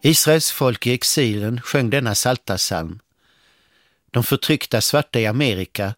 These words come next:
gav den en medryckande melodi. Hoppet dör aldrig.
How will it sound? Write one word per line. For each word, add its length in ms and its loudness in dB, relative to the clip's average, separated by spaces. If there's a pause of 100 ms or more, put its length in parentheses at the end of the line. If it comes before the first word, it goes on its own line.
(560)
gav 220 0
den 260 -2 (100)
en 140 -4
medryckande 580 -2
melodi. 480 -4 (1300)
Hoppet 760 -2
dör 320 0
aldrig. 500 -4